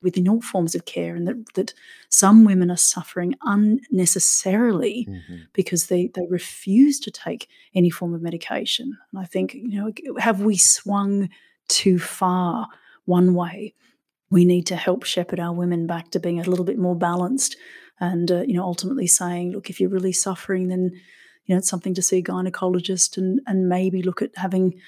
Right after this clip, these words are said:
Speaker 1: a small dose of H R T to get through this period, to ease that suffering, to cope better, sleeping well, eating well,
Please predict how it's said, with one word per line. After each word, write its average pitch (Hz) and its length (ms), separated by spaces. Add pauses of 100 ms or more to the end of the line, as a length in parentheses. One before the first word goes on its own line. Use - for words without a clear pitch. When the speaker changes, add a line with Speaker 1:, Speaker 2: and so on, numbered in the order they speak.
(200)
Speaker 1:
a - 20
small 180 320
dose 175 260
of 180 80
H 175 240
R 180 140
T 180 400 (380)
to 185 100
get - 280
through 190 340
this 202 180
period, 254 500 (380)
to 190 240 (400)
ease 196 360
that - 180
suffering, - 400
to 190 100
cope - 480
better, 220 340 (320)
sleeping 196 680
well, 175 500
eating 180 460
well, 175 440